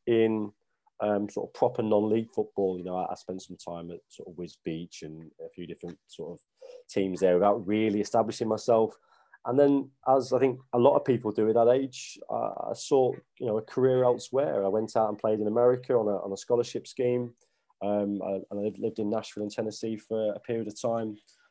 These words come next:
And, and that went really well. I got Freshman of the Year and a few American awards, and, you know, lived a real, you know, interesting lifestyle. And a couple of my close friends also went out there on scholarship schemes. And, you know, we still, you know, I think one of my friends tagged me in, uh,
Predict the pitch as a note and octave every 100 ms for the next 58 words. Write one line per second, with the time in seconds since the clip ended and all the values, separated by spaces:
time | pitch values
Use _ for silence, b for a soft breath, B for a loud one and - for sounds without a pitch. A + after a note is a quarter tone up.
0 | b - A#2+ - C3 E3 C3+ B2+ C3 C3
1 | C3+ C3 G#2+ A2+ - B2 - B2+ A#2+ A#2
2 | A2+ A#2+ B2 A#2+ G2+ G2+ G2 - - -
3 | A2+ A2 A#2 A#2+ A#2 A2 A2+ A2+ A2 -
4 | A2 G2 G2 - _ _ _ _ G#2+ G2+
5 | G#2+ G#2+ G#2 G#2+ G#2+ - G#2+ G2 G#2+ -
6 | A2 A2 G#2 A2 A2 A#2+ A2 G#2 G2+ -
7 | A#2 A2 G2+ A2+ G#2+ - _ _ _ A2
8 | G2+ G#2 G2+ G2 G2+ G#2+ G#2+ - G2+ G2
9 | - G#2 - G2+ - G#2 G2+ F#2 F2+ F2+
10 | - b b b b G2+ G2 F#2 G#2+ G2+
11 | F#2 _ F2+ F#2+ F#2 - - G#2 G2+ G2
12 | F#2+ G#2+ F#2+ F2+ - G#2 G2 G2+ F#2+ F#2+
13 | F2+ F2 F2 _ _ _ _ - F#2 F#2+
14 | F#2 E2+